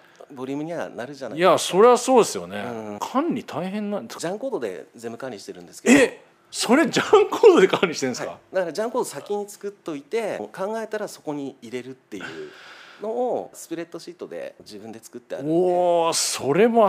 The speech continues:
Speaker 2: 新しいですね。一キーワードで一人しか買わないものでも、
Speaker 1: はい。
Speaker 2: ジャンコードつけてると。
Speaker 1: もうつく-、作っちゃいます。どう当たるかわからないんですよね。
Speaker 2: あ、確かに。
Speaker 1: はい。放送禁止用語のやつが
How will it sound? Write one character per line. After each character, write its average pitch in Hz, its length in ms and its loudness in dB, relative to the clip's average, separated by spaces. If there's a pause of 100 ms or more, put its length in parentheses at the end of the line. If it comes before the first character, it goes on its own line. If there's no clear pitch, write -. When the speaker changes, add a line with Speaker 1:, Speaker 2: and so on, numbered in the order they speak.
Speaker 2:
新 220 220 0
し - 120 -4
い - 20 0
で 214 60 0
す 240 120 -4
ね。 143 160 -8
一 - 180 -8
キ - 140 -4
ー 214 60 4
ワ 196 80 12
ー - 20 6
ド 113 60 0
で 101 60 -6
一 - 40 -10
人 202 140 4
し - 80 -2
か - 80 -6
買 120 160 0
わ 123 80 0
な 123 140 0
い 120 280 -8 (160)
も 131 140 -4
の 156 120 0
で 151 120 0
も、 180 240 4
Speaker 1:
は 82 60 -8
い。 - 80 -20 (600)
Speaker 2:
ジ - 100 -2
ャ 135 60 2
ン 131 80 -4
コ 127 80 -2
ー - 20 -4
ド 123 60 -8
つ - 100 -10
け 101 80 -8
て - 80 -18
る - 100 -20
と。 - 160 -16
Speaker 1:
も 165 100 -4
う 120 40 -8
つ - 100 -14
く-、 - 220 -10
作 - 140 -16
っ - 20 -20
ち - 80 -16
ゃ 92 40 -8
い - 20 -14
ま 73 120 -18
す。 - 380 -16
ど 247 140 -4
う 262 40 -12
当 208 140 -2
た 143 140 -8
る 117 80 -14
か 92 80 -10
わ 92 80 -8
か 98 100 -14
ら 120 80 -10
な 110 100 -12
い 85 60 -14
ん 71 260 -20
で - 80 -18
す 92 100 -20
よ 90 60 -12
ね。 170 140 -6
Speaker 2:
あ、 170 320 6 (480)
確 196 340 -2
か 160 160 2
に。 113 100 -4
Speaker 1:
は 90 40 -8
い。 - 100 -16 (440)
放 104 80 -12
送 98 180 -14
禁 101 220 -14
止 101 240 -16
用 110 200 -8
語 95 380 -10
の 147 100 -6
や 180 120 -4
つ 196 100 -16
が 175 140 -4